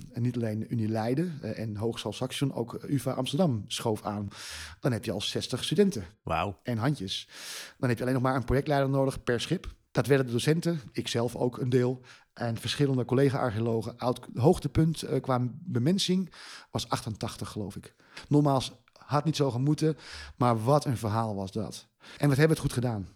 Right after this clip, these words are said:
Speaker 1: We hebben dus daar echt vier scheepjes, eh, schepen opgegraven.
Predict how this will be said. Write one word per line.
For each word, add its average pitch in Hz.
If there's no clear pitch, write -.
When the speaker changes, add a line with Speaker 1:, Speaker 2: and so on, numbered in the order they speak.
Speaker 1:
We 117
hebben 120
dus 113
daar 113
echt -
vier 123
scheepjes, 117
eh, 107
schepen 135
opgegraven. 110